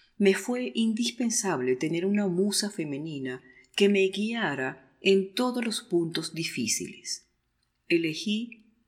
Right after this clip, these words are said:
a Ceso, la diosa griega de la curación, y la traté como algo totalmente real. Fui capaz de contactar áreas de la psique más profunda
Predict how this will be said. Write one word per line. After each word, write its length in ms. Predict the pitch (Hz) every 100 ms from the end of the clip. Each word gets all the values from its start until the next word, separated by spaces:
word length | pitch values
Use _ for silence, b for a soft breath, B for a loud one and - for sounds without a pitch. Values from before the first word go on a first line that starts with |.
| _
a 120 | 143
Ceso, 640 | 143 - 131 - 117 120 _ _ _ -
la 160 | 131
diosa 400 | 135 143 143 147
griega 460 | 143 175 196 185 131
de 100 | 127
la 160 | 120
curación, 760 | 120 131 143 - 139 127 110 - b b b b
y 160 | - 196
la 200 | 185 175
traté 680 | 175 165 190 226 240 - -
como 380 | 185 175 180 190
algo 540 | 202 202 208 - _
totalmente 800 | - 175 180 196 190 165 131 120
real. 420 | 117 113 85 71 - _ _ _ _ B B B -
Fui 280 | - 254
capaz 580 | 240 254 - 196 165 160
de 160 | 156 147
contactar 960 | 151 147 147 139 - 185 185 185 - -
áreas 440 | 196 208 220 220
de 100 | 165
la 140 | 147 170
psique 540 | - 196 160 165 165 -
más 400 | 185 190 214 214
profunda 680 | 196 202 - 151 135 131 131